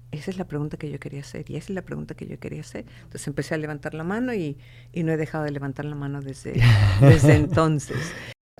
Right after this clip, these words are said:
Speaker 1: Mi papá, pero hay que disculparlo porque nació en mil novecientos nueve, también era del, el de la idea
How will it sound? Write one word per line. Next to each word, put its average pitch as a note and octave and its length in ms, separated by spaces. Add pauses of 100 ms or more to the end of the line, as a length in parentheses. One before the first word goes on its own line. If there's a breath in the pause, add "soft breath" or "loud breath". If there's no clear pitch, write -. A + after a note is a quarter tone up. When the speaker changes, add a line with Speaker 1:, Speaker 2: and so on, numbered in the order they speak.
Speaker 1:
Mi G3+ 120
papá, G#3 360 (1200)
pero D#3 360 (180)
hay D#3+ 100
que F3+ 120
disculparlo F3 640
porque D3+ 180
nació C#3+ 280
en D#3+ 60
mil D#3+ 120
novecientos D3+ 540
nueve, C#3+ 360 (440 loud breath)
también G#3 300
era B3+ 160
del, G#3 220
el E3 140
de D#3 100
la D#3+ 80
idea D#3+ 400